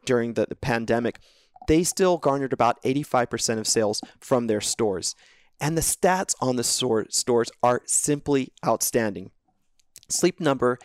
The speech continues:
has about a thousand dollars in annual sales per square foot. And if you, you think about retail sales, a really, uh,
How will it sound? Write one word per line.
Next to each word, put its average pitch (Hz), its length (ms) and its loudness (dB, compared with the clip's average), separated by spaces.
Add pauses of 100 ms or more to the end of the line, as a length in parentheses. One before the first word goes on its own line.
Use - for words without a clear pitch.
(220)
has 123 240 0
about 120 300 2
a - 60 -12
thousand 139 600 0
dollars 113 520 2
in 117 200 -6
annual 117 300 -2
sales 107 380 0
per - 200 -4
square 101 360 -2
foot. - 360 -2 (460)
And 120 80 -2
if 123 160 -4
you, 139 160 0
you 139 80 -2
think 208 220 0
about 147 360 4
retail 131 420 2
sales, 113 500 2
a 120 100 -2
really, 135 720 0
uh, 110 260 0